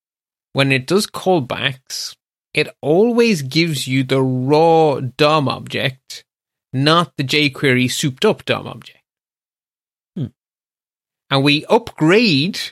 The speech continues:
Speaker 1: the object by putting it into the dollar function. So that's how I sort of described it. You give the object superpowers by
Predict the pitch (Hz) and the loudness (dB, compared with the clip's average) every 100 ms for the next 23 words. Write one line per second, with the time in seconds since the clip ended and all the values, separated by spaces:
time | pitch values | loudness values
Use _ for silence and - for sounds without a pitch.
0 | _ - 139 127 117 113 131 - 135 127 | _ -2 0 0 0 -2 -2 0 0 0
1 | 143 120 117 117 131 131 143 185 123 - | -2 -2 -2 -4 -2 -2 0 0 -2 -6
2 | 127 - - - 139 143 156 143 131 135 | -12 -14 -18 -6 -4 0 2 2 2 0
3 | 123 - 147 117 107 120 147 139 135 127 | -2 0 0 0 -4 -2 -2 0 2 2
4 | 123 127 127 - 185 139 123 113 117 117 | 0 -4 -4 0 0 0 -2 -4 -4 -4
5 | 127 123 123 | -4 -4 -6